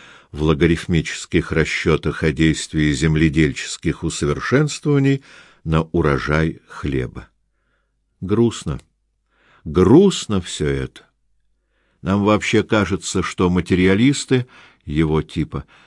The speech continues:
впадали в роковую ошибку. Пренебрегая свойствами самой вещи, они все применяли свой сугубо вещественный метод лишь к отношениям между предметами, а не к предмету самому,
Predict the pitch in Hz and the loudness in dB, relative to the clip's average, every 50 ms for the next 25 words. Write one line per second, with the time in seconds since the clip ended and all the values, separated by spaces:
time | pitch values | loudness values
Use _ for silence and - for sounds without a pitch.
0 | _ _ - - - - 92 82 80 95 95 92 92 87 80 82 87 82 - 95 | _ _ -20 -14 -4 -2 0 0 2 2 2 2 2 2 2 0 -2 -2 0 0
1 | 85 82 87 87 82 80 80 80 - - - 76 67 _ _ _ - - _ _ | 0 2 2 2 2 0 0 -2 -4 -6 -6 -8 -8 _ _ _ -20 -20 _ _
2 | _ _ _ _ _ _ _ _ - 80 85 85 90 90 80 95 98 90 85 110 | _ _ _ _ _ _ _ _ -2 -2 0 2 2 2 4 2 2 2 2 2
3 | 107 107 104 101 95 - - 90 87 104 101 92 - - - 95 87 85 82 80 | 2 2 2 0 -2 -4 -6 -2 0 0 0 0 0 -4 -4 -4 -2 -2 -2 -2
4 | - - 90 82 82 85 85 85 87 107 135 127 113 - - - 80 65 - _ | -2 -4 -2 -2 0 2 2 2 2 2 2 2 0 -2 -6 -6 -8 -8 -8 _
5 | _ - - - _ _ - 80 80 82 92 101 95 - - - - 110 110 113 | _ -20 -20 -20 _ _ -4 -2 0 2 2 2 0 -2 -4 -4 2 4 4 4
6 | 113 - - 107 101 95 95 92 90 92 101 104 101 95 95 - - - - 80 | 4 2 0 0 0 2 2 2 2 2 0 0 0 0 -2 -2 -4 -6 -2 0
7 | 90 92 90 87 - - - 90 85 78 76 104 107 92 98 92 87 87 82 - | 2 2 2 0 -2 -4 -2 -2 -2 0 0 -2 0 2 2 2 2 2 0 -2
8 | - - - 98 90 - - - - 87 82 82 80 82 82 85 87 95 117 123 | -4 0 0 0 0 0 -2 -6 -4 -2 0 0 2 2 2 2 2 0 0 0
9 | 113 - 110 - - - 87 101 107 98 - - _ - - - - - _ _ | 0 0 -2 -2 -2 -4 -2 -2 -2 -2 -4 -10 _ -20 -20 -20 -20 -20 _ _
10 | _ _ - 101 98 - - - 92 95 90 - - - - 98 113 127 127 123 | _ _ 2 2 2 2 0 0 0 0 0 0 -2 0 2 4 4 6 4 2
11 | 123 120 117 113 113 107 107 95 92 98 98 85 76 85 90 82 - - 82 82 | 2 2 2 2 2 0 0 0 0 0 0 0 -2 -2 -2 -2 -2 -2 -2 -2
12 | 71 76 76 73 71 67 - - 69 64 60 - - - - - - 90 87 82 | -2 -2 -2 -2 -2 -2 -4 -6 -8 -8 -8 -12 -16 -20 -20 -12 -4 -2 0 2
13 | 82 82 80 - - - 82 80 69 76 80 85 82 80 82 80 - - - 85 | 2 0 -2 -4 -2 0 0 0 0 0 0 0 0 -2 -4 -8 -8 -6 -4 -4
14 | 80 80 78 76 71 65 60 60 | -2 -2 -2 -4 -4 -6 -8 -10